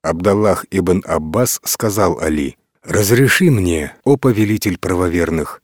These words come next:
пойти к людям и поговорить с ними».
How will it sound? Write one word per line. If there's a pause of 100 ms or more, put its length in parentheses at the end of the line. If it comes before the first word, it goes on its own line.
(200)
пойти
к
людям
и
поговорить
с
ними».